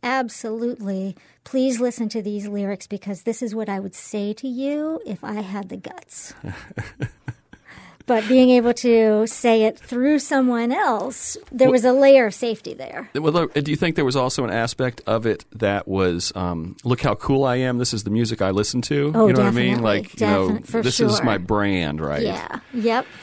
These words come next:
Speaker 2: Do you remember the first music that you remember moving you?
Speaker 1: Mm, probably R E M.
Speaker 2: Yeah?
Speaker 1: Yeah.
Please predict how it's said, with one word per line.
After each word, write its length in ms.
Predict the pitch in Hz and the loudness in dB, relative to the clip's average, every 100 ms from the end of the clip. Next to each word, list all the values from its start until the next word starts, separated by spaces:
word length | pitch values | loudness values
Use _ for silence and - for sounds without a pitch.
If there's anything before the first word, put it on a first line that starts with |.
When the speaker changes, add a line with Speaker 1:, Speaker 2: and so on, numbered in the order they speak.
| - - | -18 -2
Speaker 2:
Do 80 | 139 | 2
you 80 | |
remember 240 | 135 165 202 | 2 0 -2
the 80 | 151 | -2
first 300 | 160 151 151 | -2 -2 0
music 340 | 143 135 - | 0 0 -2
that 180 | 127 110 | -2 0
you 140 | 113 | 0
remember 460 | 110 120 113 117 104 | 2 2 2 0 0
moving 760 | 101 110 135 160 123 98 85 | 0 2 2 2 0 -2 -2
you? 400 | 76 60 - - - - - - - - - - - - - - - - | -4 -6 -8 -16 -20 -20 -18 -16 -14 -14 -16 -16 -18 -20 -20 -20 -10 0
Speaker 1:
Mm, 1160 | 233 240 233 226 220 202 180 175 165 165 170 175 _ _ _ _ _ | 4 6 6 6 6 4 2 -2 -4 -6 -8 -16 _ _ _ _ _
probably 1700 | - - 233 240 247 269 294 240 233 226 220 202 196 190 196 208 233 - _ _ - | -16 -6 -2 2 2 2 0 -2 -4 -2 0 0 -2 -4 -4 -4 -6 -10 _ _ -8
R 180 | 208 233 | -4 -2
E 160 | 233 | -2
M. 300 | 208 262 185 - _ _ _ _ - | -2 -4 -6 -10 _ _ _ _ -8
Speaker 2:
Yeah? 280 | 110 170 233 | -4 -4 -4
Speaker 1:
Yeah. 420 | 233 240 254 233 | -2 0 0 -4